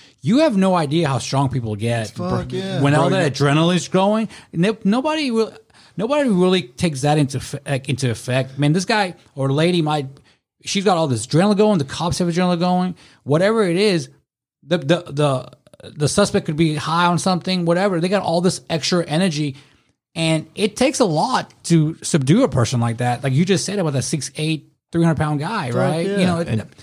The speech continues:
Speaker 1: that's a big dude normally. And most cops aren't six eight, three hundred pounds,
Speaker 2: No.
Speaker 1: you know?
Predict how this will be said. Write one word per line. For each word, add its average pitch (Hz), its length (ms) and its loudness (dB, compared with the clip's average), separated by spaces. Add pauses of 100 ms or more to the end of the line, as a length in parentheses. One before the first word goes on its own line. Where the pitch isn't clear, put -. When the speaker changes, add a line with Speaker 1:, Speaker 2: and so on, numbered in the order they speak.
(160)
Speaker 1:
that's 190 160 0
a 285 60 2
big 165 420 0
dude 175 280 2
normally. 220 720 2 (460)
And 170 160 6
most 233 300 2
cops 202 300 -2 (120)
aren't 180 240 0
six - 360 -6
eight, 208 320 -6
three 170 120 0
hundred 175 180 0
pounds, 202 380 -4
Speaker 2:
No. 196 160 0
Speaker 1:
you 139 80 6
know? 202 280 -2